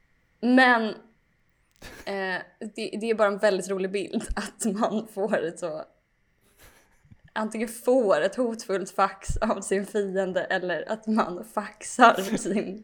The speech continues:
fiende. Eh, dels för att det är så omsorgsfullt, eller liksom att man,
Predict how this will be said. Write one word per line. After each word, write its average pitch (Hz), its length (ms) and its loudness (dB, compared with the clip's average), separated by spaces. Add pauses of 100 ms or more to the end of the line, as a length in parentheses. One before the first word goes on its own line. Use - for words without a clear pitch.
fiende. 185 500 -4 (1080)
Eh, 175 420 -2
dels 254 440 8
för 254 80 8
att 226 140 6
det 208 200 0
är 196 180 6
så 180 640 -2 (160)
omsorgsfullt, 220 960 2
eller 196 220 2
liksom 185 400 -4
att 180 200 -8
man, 175 460 -6